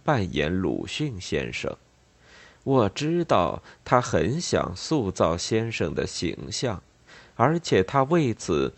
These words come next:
下了不少功夫。有一个时期听说片子要开拍了，由他担任主角，我看见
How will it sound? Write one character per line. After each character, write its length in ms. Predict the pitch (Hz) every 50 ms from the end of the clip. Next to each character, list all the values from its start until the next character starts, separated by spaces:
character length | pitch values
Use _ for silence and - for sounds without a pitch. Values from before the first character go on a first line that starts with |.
| - - _ _
下 360 | - - - 131 113 95 85
了 160 | 78 78 76
不 320 | 76 - - 135 120 98 -
少 320 | - - - - - - -
功 360 | - 104 104 120 131 131 143
夫。 260 | 143 - - - - - _ _ _ _ _ _ _ _ _ _ _ _ _ _ _ _ _ - - - - - _ _
有 260 | - 151 156 143 120
一 180 | 110 95 101 120
个 160 | - 196 175
时 300 | 160 - - 95 104 113
期 240 | 127 - - 123 120
听 340 | 120 - - 139 131 131 131
说 420 | 123 - - 123 120 117 117 117 - - - _ _
片 400 | - - - 107 98 92 98 104
子 200 | - - 73 60
要 260 | 62 92 95 76 - -
开 260 | - - 98 85 92 95
拍 420 | - - - 104 98 101 113 120
了， 280 | 123 101 - - - _ _ - - - - _
由 280 | - 110 123 135 147 156
他 320 | - - - 156 151 156
担 280 | 156 - 147 131 131 131
任 240 | 135 117 85 78
主 260 | - 113 95 71 55 58
角， 380 | - - 69 60 65 60 - - _ _ _ _ _ _ _ _ _ _ _ _ _ _ _
我 240 | - 156 151 135 120
看 420 | - - - 170 151 123 98 92
见 400 | 98 - 117 98 85 80 73 -